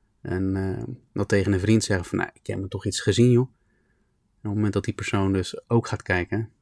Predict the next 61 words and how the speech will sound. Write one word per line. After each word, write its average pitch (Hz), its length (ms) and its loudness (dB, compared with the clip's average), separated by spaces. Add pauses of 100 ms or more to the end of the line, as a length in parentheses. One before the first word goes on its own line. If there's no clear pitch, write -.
(120)
zegt - 240 -20
van, 101 100 -6
"Nou, 95 140 -6
ik - 120 -14
weet 95 120 2
niet 98 140 2
waar 95 100 2
je 98 60 2
het 95 100 0
hebt, 101 200 0
want 92 140 -4
ik 98 100 0
heb - 120 -2
het, 104 100 -2 (540)
ik, - 240 -6
ik - 180 -6
zie 123 160 4
het 139 100 0
niet." 123 280 0 (460)
Nou, - 160 -8
ga - 120 -6
je 92 80 0
dan 95 140 2
aan 98 100 4
jezelf 101 320 2
twijfelen 104 420 0
of - 80 -2
je - 80 -10
nou 101 120 2
daadwerkelijk 101 460 -2
echt - 240 -6
gehoord 107 460 2
hebt - 260 0 (380)
wat - 180 -4
je - 60 -2
denkt 113 220 4
dat 139 140 2
je 139 80 -2
gehoord 143 300 6
hebt? 147 280 0 (400)
Ehm, 92 420 -2 (260)
ja, 101 140 0
ik, 87 160 0
ik 110 140 0
vind 107 200 4
het 104 80 2
een, 110 120 0
een 101 100 0
kwalijk 92 360 -2
ding. 92 300 -20
Zeker, 98 460 0
eh, 95 60 0
op 92 60 -4
het 104 160 -2
moment 98 220 2
dat - 180 -4
dus, - 280 -8
eh, 95 400 -4 (880)
eh, - 220 -10
andere 101 200 0
mensen 95 640 0